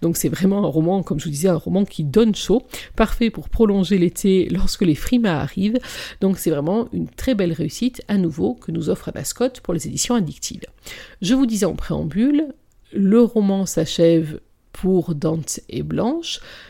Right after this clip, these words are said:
Les affaires de Paris et Vic paraissent être en bonne voie, mais il reste un troisième frère Onakis, le fameux Amos, acteur de son état, qui, euh, est que,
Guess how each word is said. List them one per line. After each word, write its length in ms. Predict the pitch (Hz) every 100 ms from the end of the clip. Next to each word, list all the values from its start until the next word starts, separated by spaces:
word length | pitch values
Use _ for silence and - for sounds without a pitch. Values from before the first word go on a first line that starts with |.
| -
Les 320 | 185 202 233
affaires 300 | 214 - 185
de 80 | 160
Paris 640 | 165 156 180 180 156 - - - _ _
et 160 | 160 202
Vic 460 | 147 180 - - -
paraissent 360 | - 254 247 -
être 240 | 170 -
en 100 | 147
bonne 260 | 151 147 156
voie, 320 | 147 220 285 - - - _
mais 160 | 180 185
il 140 | 156
reste 260 | 202 240 -
un 120 | 151
troisième 680 | - - 180 156 214 262 226
frère 320 | - - -
Onakis, 680 | - 131 - 233 262 - - -
le 200 | 151 165
fameux 400 | - 143 147 -
Amos, 640 | 156 151 160 262 254 - - _ _ -
acteur 440 | 185 - 185 165
de 100 | 151
son 240 | 147 - 240
état, 440 | 165 - - 247 - - - - - -
qui, 400 | - 254 254 247 -
euh, 240 | 175 185 - -
est 80 | 269
que, 340 | - 247 220